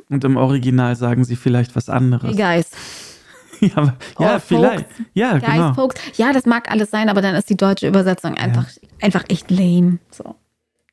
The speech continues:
Speaker 2: Gut.
Speaker 1: <laughs>
Speaker 2: Aber da muss sich dann der
Speaker 1: Ich find
Speaker 2: Übersetzer
Speaker 1: das
Speaker 2: doch auch denken, so, hm, hey, Le-, ja, hey, Leute, lass mal hey, Leute machen. Das passt doch, das sagt, so reden doch die Leute.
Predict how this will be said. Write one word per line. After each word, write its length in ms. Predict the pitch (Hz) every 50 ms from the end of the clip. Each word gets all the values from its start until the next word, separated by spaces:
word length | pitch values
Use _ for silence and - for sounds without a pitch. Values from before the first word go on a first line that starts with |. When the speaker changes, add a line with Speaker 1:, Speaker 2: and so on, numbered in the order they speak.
| _ _ _ _ _ _ _
Speaker 2:
Gut. 120 | - 110 - _ _ _ _ _ _ - - - - - - - - - - -
Speaker 1:
<laughs> 680 | 165 - - - 196 - - - 180 - - - 160 -
Speaker 2:
Aber 120 | - 240
da 100 | 247 247
muss 180 | 247 247 294 -
sich 100 | 320 -
dann 160 | - 294 277
der 80 | 277 277 233
Speaker 1:
Ich 40 |
find 100 | 233 269 262
Speaker 2:
Übersetzer 240 | 226 269 - - 294
Speaker 1:
das 120 | 285 269
Speaker 2:
doch 60 | - -
auch 180 | 247 339 -
denken, 440 | - - 302 269 233 214 - - 214
so, 180 | 190 190 196 - - - - - - - - _ _ _ _
hm, 200 | - 190 247 180 - - - - -
hey, 200 | - 185 180 170
Le-, 160 | 160 180 175 - - - -
ja, 180 | - 233 226 254 427 508 403 269
hey, 240 | - - 226 226 220
Leute, 420 | 208 190 226 415 480 - - 233
lass 200 | 190 185 185 -
mal 100 | 226 226
hey, 160 | 202 233 254
Leute 360 | 269 277 285 381 415 - 349
machen. 280 | 262 190 180 - 196 190
Das 120 | 214 226
passt 300 | - - - 508 - -
doch, 140 | - 175 -
das 160 | - - 202
sagt, 220 | - - - - - 277
so 200 | 226 185 185 196
reden 400 | 202 208 262 370 554 285 226 -
doch 200 | 135 - - -
die 160 | - - -
Leute. 340 | 98 110 101 98 - -